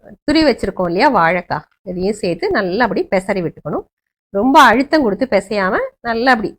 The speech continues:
உதுத்து உதுத்து விட்டோம்னு வச்சுக்கோங்களேன், நல்ல பவுடர் மாதிரி வந்துரும். பாத்தீங்கன்னா, நல்லா அப்படி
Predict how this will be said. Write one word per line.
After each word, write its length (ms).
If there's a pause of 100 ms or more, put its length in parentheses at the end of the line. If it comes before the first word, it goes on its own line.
உதுத்து 300
உதுத்து 260
விட்டோம்னு 320
வச்சுக்கோங்களேன், 520 (460)
நல்ல 200
பவுடர் 380
மாதிரி 200
வந்துரும். 400 (680)
பாத்தீங்கன்னா, 300
நல்லா 160
அப்படி 160